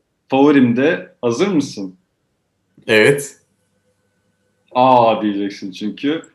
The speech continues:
Speaker 1: Bir Sentezer Çığlık Çığlığı.
Speaker 2: Aa.
Speaker 1: Ya.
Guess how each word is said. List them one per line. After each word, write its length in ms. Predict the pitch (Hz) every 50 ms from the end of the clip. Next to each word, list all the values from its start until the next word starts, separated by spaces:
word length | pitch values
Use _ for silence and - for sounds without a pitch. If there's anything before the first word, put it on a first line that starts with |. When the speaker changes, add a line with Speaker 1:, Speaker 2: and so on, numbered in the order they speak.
| _ -
Speaker 1:
Bir 100 | 113 110
Sentezer 680 | 107 - 131 120 120 117 - 117 104 110 113 117 117
Çığlık 380 | - - 107 101 101 98 - -
Çığlığı. 460 | - 92 87 87 87 85 85 90 - _ _ _ _ _ _ _ _ _ _ _ _ _ _ _ _ _
Speaker 2:
Aa. 960 | - 120 131 143 151 151 147 143 143 139 135 135 131 131 123 120 120 117 117 117 - 107
Speaker 1:
Ya. 580 | 101 95 98 98 98 98 98 101 104 113 123